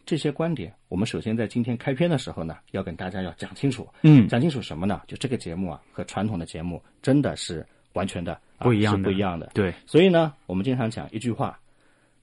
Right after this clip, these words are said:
Speaker 1: 就是曾经某个这个脱口秀的这个人啊，经常讲一句话叫“有种有料有趣”，是吧？
Speaker 2: <laughs>
Speaker 1: 那我觉得呢，这个东西呢，
Speaker 2: 嗯，嗯。
Speaker 1: 对于普世的各种各样的人群的传播呢，对于流量来说，它是有用的。但是呢，我觉得在这个基础上呢，我们要做似有心人啊，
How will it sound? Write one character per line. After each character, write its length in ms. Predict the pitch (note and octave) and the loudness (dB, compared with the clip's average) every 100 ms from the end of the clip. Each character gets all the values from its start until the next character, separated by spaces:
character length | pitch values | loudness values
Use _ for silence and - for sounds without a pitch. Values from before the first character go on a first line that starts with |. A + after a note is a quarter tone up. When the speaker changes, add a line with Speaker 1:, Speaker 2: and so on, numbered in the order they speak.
| _ | _
Speaker 1:
就 140 | D3 | -2
是 160 | D3 C#3 | 0 0
曾 180 | - F#3 | 2 6
经 160 | C4 | 10
某 260 | G#3 F2 D#2 | 10 8 2
个 220 | C3+ E3+ | 4 4
这 160 | C3+ G2 | 2 -2
个 80 | |
脱 160 | - E3 | 0 -2
口 140 | A#2 | -2
秀 160 | E2+ D3 | 0 0
的 100 | A2 | 2
这 100 | G2 | 0
个 80 | F2 | -4
人 160 | D#2 | -4
啊， 120 | D#2+ C#2+ | -6 -6
经 120 | C3+ | -6
常 160 | B2 | -4
讲 160 | A#2 - | -6 -10
一 60 | D#2 | -10
句 80 | |
话 180 | F#2 F#2 | -8 -8
叫 160 | E2 D#2+ | -8 -8
“有 200 | D#2 C#3 | -2 0
种 400 | E3+ G#2+ F#2+ F2 | 2 0 -2 -4
有 180 | F2 E2 | -6 -2
料 280 | E2+ A#2+ - - | 2 2 2 -4
有 160 | D#2+ | -6
趣”， 260 | - - A2+ | -4 -2 -2
是 80 | F#2+ | -2
吧？ 160 | F#2 - A#2+ - | -4 2 4 8
Speaker 2:
<laughs> 240 | D3+ C#3+ C3 | 8 8 8
Speaker 1:
那 60 | |
我 100 | D#3+ - | 6 6
觉 120 | G#2 | 6
得 80 | E3+ | 6
呢， 260 | E3 D#3+ - | 6 6 4
这 80 | G3 | 4
个 80 | F3+ | 8
东 160 | D3 | 8
西 120 | B2 | 10
呢， 180 | D#3+ B2 | 8 8
Speaker 2:
嗯， 40 | G2 | 6
嗯。 20 | |
Speaker 1:
对 120 | C#3+ | 2
于 40 | |
普 320 | D3 - F2 D#2+ | 0 -4 -10 -6
世 200 | - A3 | -2 -2
的 240 | F#2 D2 - | -2 -6 -10
各 100 | - | -4
种 140 | - G2 | -2 -2
各 80 | G2 | -2
样 140 | G2+ | -2
的 80 | F2+ | 0
人 160 | F#2 | 2
群 120 | B2 G2+ | 2 0
的 120 | G2 | -4
传 220 | - E2+ | -6 -6
播 120 | G2+ | -4
呢， 200 | G#2 F#2 - - - | -4 -6 -10 -20 -6
对 120 | C#3 | -2
于 80 | C#3+ | -2
流 200 | G2+ A2+ | 0 2
量 200 | G#3 C#3+ | 2 0
来 120 | F2 | -6
说， 260 | - - - | -10 -14 -14
它 100 | - | -10
是 100 | A2+ | -6
有 80 | D#2+ | -4
用 220 | E2+ D#2+ | -6 -8
的。 80 | - - _ - - - _ | -12 -20 _ -20 -20 -20 _
但 140 | A#3 | 6
是 100 | A3+ | 8
呢， 140 | G#3 C3+ | 8 6
我 140 | F2+ | 4
觉 80 | A#2+ | 0
得 100 | F3 | 2
在 120 | F#3 | 2
这 80 | F3 | 2
个 80 | F3 | 0
基 140 | A#3+ | 0
础 140 | - E2 | -2 -2
上 220 | G#2 F#2+ | -2 0
呢， 100 | D#2+ | 0
我 60 | |
们 80 | F2+ | 4
要 80 | C3+ | 6
做 100 | C3 | 4
似 320 | A2+ - G3 | 0 0 2
有 140 | F2+ - | 2 0
心 200 | B2 A#2 | 2 2
人 160 | D2+ E2+ | 0 -2
啊， 180 | - | -4